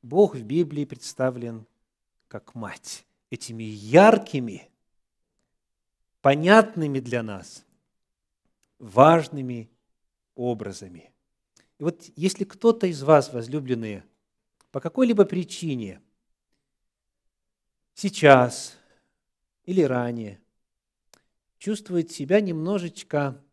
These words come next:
оставленным – забытым Богом, в пренебрежении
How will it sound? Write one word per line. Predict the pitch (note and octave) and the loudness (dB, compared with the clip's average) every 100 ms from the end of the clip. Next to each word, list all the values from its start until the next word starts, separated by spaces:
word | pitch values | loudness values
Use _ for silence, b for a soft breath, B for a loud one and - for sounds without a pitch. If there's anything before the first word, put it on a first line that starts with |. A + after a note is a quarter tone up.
| _ _ - | _ _ -16
оставленным – | C3 - B2 A#2+ A#2 A2+ A2 G#2 G2 _ _ _ _ | -16 -10 -6 -6 -8 -12 -14 -16 -18 _ _ _ _
забытым | A#2+ C#3 D3 B2 C3 C3 A#2 G#2 | -6 -4 -4 -4 -6 -6 -14 -14
Богом, | A2 A2 G#2 F#2+ F2 _ _ _ _ _ _ _ _ _ _ _ _ _ _ _ _ _ _ _ _ _ _ _ | -12 -12 -12 -16 -18 _ _ _ _ _ _ _ _ _ _ _ _ _ _ _ _ _ _ _ _ _ _ _
в | - | -6
пренебрежении | E3 F3 D#3+ E3 A#2+ B2+ B2+ A#2 A2 G#2 G2 | -4 -4 -2 -2 2 2 2 -2 -10 -10 -12